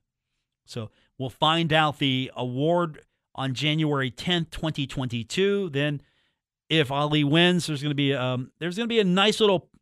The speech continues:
little soiree for him, little, little party. That's pretty good he's on the list. I mean, that, that says something right there. You should be really proud about that. And then, of course,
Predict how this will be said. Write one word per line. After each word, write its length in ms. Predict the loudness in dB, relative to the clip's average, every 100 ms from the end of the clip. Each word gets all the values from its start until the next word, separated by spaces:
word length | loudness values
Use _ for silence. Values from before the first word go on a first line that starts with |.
| -6
little 220 | -4 -4
soiree 840 | -6 -6 4 6 8 6 2 -2 -12
for 160 | -12
him, 320 | -10 -12 -14 -20 _ _
little, 200 | -14 -14 _ _ -16 -8
little 260 | -8 -10 _ -12
party. 460 | -6 -4 -4 -8 -18 _ _ _ _ _ _ _ _ _ _ _ _ _
That's 160 | -12 -4
pretty 200 | -2 2
good 180 | 4
he's 120 | 4 2
on 100 | 0
the 60 |
list. 340 | -2 -4 -6 -6
I 20 |
mean, 140 | -4
that, 260 | -2 -4 -4
that 160 | -6 -2
says 280 | 0 0
something 320 | -2 -8 -8 -12
right 180 | -14 -16
there. 140 | -16
You 80 | -14
should 200 | -12 -12
be 100 | -10
really 300 | -8 -10 -10
proud 340 | -10 -10 -8
about 320 | -12 -14 -16 -18
that. 180 | -20 -18
And 160 | -12 -10
then, 100 | -8
of 80 | -8
course, 340 | -8 -8 -10